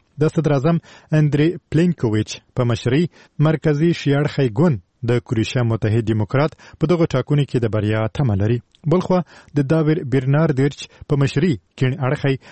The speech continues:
سوسیال دیموکرات ګوند هم په دغو ټاکنو کې بریا ته سترګې نیولې دي.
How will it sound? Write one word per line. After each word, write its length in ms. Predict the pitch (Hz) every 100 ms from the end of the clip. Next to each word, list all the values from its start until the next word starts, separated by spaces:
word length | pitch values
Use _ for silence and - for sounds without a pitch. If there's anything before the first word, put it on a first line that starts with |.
| - -
سوسیال 360 | 135 120 139 127
دیموکرات 440 | 120 117 123 120 107
ګوند 160 | 127 123
هم 100 | 135 127
په 40 | 120
دغو 220 | 113 113
ټاکنو 300 | 110 107 156 165
کې 140 | 151 120
بریا 240 | 110 113
ته 140 | 113 113 -
سترګې 300 | 156 123 107
نیولې 280 | 101 104 101
دي. 80 | 117